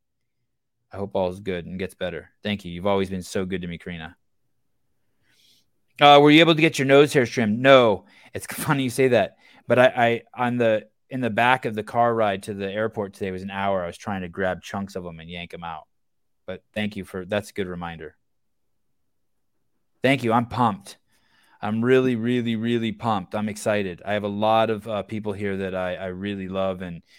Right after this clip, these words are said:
enjoy, and I have a lot of people here that I, uh, that I hope to, um, bring a lot of attention to this week.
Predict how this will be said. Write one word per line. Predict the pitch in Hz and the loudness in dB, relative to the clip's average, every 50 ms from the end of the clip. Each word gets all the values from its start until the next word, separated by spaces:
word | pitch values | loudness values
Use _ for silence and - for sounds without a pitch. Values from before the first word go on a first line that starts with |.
| _ _ _ _ | _ _ _ _
enjoy, | 98 95 90 95 101 98 95 98 98 98 95 92 | -8 -8 -8 -6 -4 -2 -2 0 0 0 0 -2
and | 87 85 - - _ _ _ _ _ | -4 -8 -12 -18 _ _ _ _ _
I | 95 | -4
have | 95 98 | -4 -2
a | 101 | 0
lot | 101 98 95 | 0 0 0
of | 95 | -2
people | - 98 98 92 | -6 -10 -10 -8
here | 92 98 95 92 87 - _ _ _ | -6 -6 -6 -6 -8 -10 _ _ _
that | 101 95 95 | -6 -4 -2
I, | 92 90 90 90 87 87 | -2 -2 -4 -4 -4 -6
uh, | 87 87 85 82 82 82 76 - - _ _ _ _ _ | -6 -4 -4 -4 -6 -8 -10 -12 -16 _ _ _ _ _
that | 107 101 | -6 -4
I | 101 92 | -4 -4
hope | 95 104 101 - | -6 -8 -10 -8
to, | - 101 92 90 78 - 101 92 90 87 85 85 80 | -8 -8 -8 -8 -8 -10 -12 -10 -10 -8 -10 -10 -12
um, | 80 80 78 78 _ _ _ _ _ _ _ _ _ _ _ _ _ _ _ _ _ _ _ _ _ _ | -14 -18 -20 _ _ _ _ _ _ _ _ _ _ _ _ _ _ _ _ _ _ _ _ _ _ _
bring | 117 120 110 107 | -4 -2 0 2
a | 101 | 4
lot | 101 101 101 95 | 4 4 4 2
of | 87 | 0
attention | 90 - 101 95 92 - 90 - | -4 -6 -8 -8 -8 -10 -14 -16
to | - 87 85 | -14 -14 -14
this | 85 - - | -14 -14 -14
week. | 85 76 - _ | -16 -18 -18 _